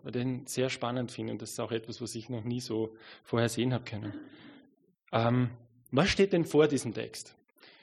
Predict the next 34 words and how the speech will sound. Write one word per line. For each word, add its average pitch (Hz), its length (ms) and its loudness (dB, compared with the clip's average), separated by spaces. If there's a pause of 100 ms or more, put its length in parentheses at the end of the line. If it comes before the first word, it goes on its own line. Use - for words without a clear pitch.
(260)
In 127 80 0
Lukas 160 340 0
Kapitel 127 320 -4
zehn 156 460 0 (480)
gibt's - 500 -4
die 123 80 -2
Passage 127 420 -2
der 123 120 -4
barmherzige 110 680 -4
Samariter. 110 560 -6
Und 104 140 -6
da 117 80 -4 (100)
kommt 160 220 -4
ein 175 100 -2
Pharisäer 131 440 0
zu 147 100 -4
Jesus 151 300 0
und 135 100 -2
fragt 127 320 0
ihn: 135 80 -2 (960)
„Herr, 175 280 6
was 208 140 6
muss 202 160 6
ich 208 120 2
tun, 196 200 6
um 190 100 2
das 165 100 2
ewige 156 300 0
Leben 139 200 0
zu 123 120 -8
ererben?“ 101 420 -8 (1300)
Und 120 100 0
Jesus 127 220 2
sagt: - 320 0